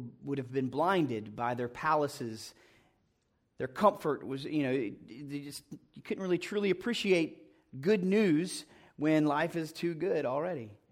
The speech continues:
Maybe they were too distracted by their own wealth and power to find themselves in need of a savior. What do you mean? You need, we don't need a savior. Maybe they were too secure in their life of luxury to appreciate or look for rescue.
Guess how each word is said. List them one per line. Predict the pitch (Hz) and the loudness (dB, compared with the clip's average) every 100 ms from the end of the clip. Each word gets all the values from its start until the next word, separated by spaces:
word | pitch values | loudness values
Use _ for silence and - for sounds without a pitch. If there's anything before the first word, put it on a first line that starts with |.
| _ _ _ _ _ _ _ _ _ _ _ _ | _ _ _ _ _ _ _ _ _ _ _ _
Maybe | 175 208 | 4 10
they | 220 | 10
were | 208 | 10
too | 220 208 | 6 2
distracted | 185 - 196 196 165 | 0 6 6 6 2
by | 151 156 | 4 6
their | 151 156 | 6 6
own | 151 | 4
wealth | 147 160 - 143 | 6 6 4 -4
and | 135 | -6
power | 156 151 139 | -2 2 2
to | 123 | 0
find | - 135 135 | -4 -4 -2
themselves | 131 123 143 127 127 | -4 -2 0 -2 -4
in | - 139 143 | -4 -2 0
need | 202 196 | 0 -2
of | 123 | -4
a | |
savior. | 117 123 113 101 95 107 - | -6 -4 -4 -4 -8 -12 -12
What | 143 | -10
do | 165 | -6
you | |
mean? | 160 139 110 | -4 -4 -4
You | 107 | -8
need, | - | -10
we | 139 | -8
don't | 165 | -6
need | 107 | -8
a | |
savior. | - 92 92 160 _ _ _ _ _ _ _ _ | -8 -10 -10 -14 _ _ _ _ _ _ _ _
Maybe | - 175 208 | 0 4 6
they | 202 202 | 8 8
were | |
too | 190 220 | 6 0
secure | - 208 - 226 220 202 | 0 -4 -2 2 6 6
in | 175 | 6
their | 165 | 4
life | 165 170 165 | 4 2 -2
of | 143 | -4
luxury | 147 196 143 117 104 _ _ _ _ _ _ - | -2 -2 -6 -8 -12 _ _ _ _ _ _ -8
to | |
appreciate | 147 - 202 - 165 123 - - | -8 -6 -6 -2 -2 -2 -4 -6
or | 131 | 0
look | 160 226 - | 2 2 0
for | 175 143 123 113 - - _ _ | 0 2 0 -2 -10 -20 _ _
rescue. | - 175 185 - 113 | 2 2 2 -4 -8